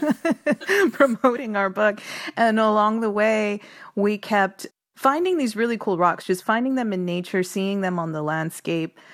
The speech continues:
We stayed with different people, right, at different people's houses. And so we had one where this kid said, uh, "Do you wanna come to this rock party?" And it was kind of like a tea party.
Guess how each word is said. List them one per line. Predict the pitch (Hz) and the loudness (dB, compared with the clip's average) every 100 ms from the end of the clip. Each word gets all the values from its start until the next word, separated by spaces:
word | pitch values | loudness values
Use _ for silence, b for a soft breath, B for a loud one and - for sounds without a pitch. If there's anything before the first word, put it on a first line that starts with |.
| B B | B B
We | 202 | -2
stayed | 196 196 208 | 0 -2 0
with | 202 175 | -2 0
different | 185 190 156 | 0 -2 -6
people, | - 208 220 165 | -6 -8 -4 -4
right, | 156 160 | -2 -2
at | 165 | -2
different | 175 180 170 | -4 -4 -6
people's | 180 165 165 | -6 -6 -6
houses. | - 160 170 175 | -2 -2 -2 -6
And | 160 156 | -6 -8
so | - 160 | -4 -4
we | 160 | -4
had | 156 160 156 | -4 -4 -4
one | 156 165 170 - B B | -2 -2 -4 -8 B B
where | 170 | -6
this | 165 160 | -4 -4
kid | - 165 | -6 -6
said, | - 165 | -4 -4
uh, | 160 | -4
"Do | 151 190 | -4 -2
you | |
wanna | 185 180 | -2 -2
come | - 175 | -2 -6
to | - | -4
this | 147 143 | -8 -4
rock | 165 262 - | -2 -2 -4
party?" | 156 - 113 | -6 -6 -4
And | 175 | -4
it | |
was | 196 | -2
kind | - 294 | 0 0
of | 359 | 2
like | 311 151 | -2 -4
a | |
tea | - - 262 | -8 -6 -6
party. | - 311 330 | -4 -4 -4